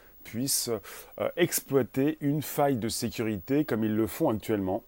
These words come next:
Celebrite qui assure qu'elle sait donc contourner les protections mises en place par Apple pour faire une copie des données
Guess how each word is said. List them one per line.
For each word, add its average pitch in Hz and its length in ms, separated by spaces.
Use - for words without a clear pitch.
Celebrite 135 560
qui - 180
assure 127 560
qu'elle 117 160
sait - 160
donc 123 200
contourner 135 420
les 123 100
protections 131 460
mises 120 140
en 117 80
place 123 260
par 110 160
Apple 131 400
pour 214 160
faire 120 140
une 113 120
copie 131 400
des 110 120
données 120 320